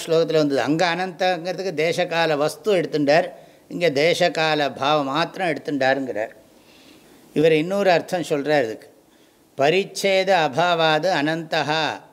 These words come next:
இதி கொச்சித் பாடஹ. தத்ர குணானாம் அந்தஹ.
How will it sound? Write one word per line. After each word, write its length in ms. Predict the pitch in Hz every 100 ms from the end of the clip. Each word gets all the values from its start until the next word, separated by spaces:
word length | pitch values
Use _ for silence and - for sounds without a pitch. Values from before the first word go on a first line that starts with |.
| _ _
இதி 360 | 156 151 185 -
கொச்சித் 400 | 151 147 175 - -
பாடஹ. 540 | 127 127 147 127 110 - _ _ _ _ _ -
தத்ர 460 | 170 165 214 170 120
குணானாம் 680 | 160 196 214 208 208 208 180
அந்தஹ. 400 | 156 147 160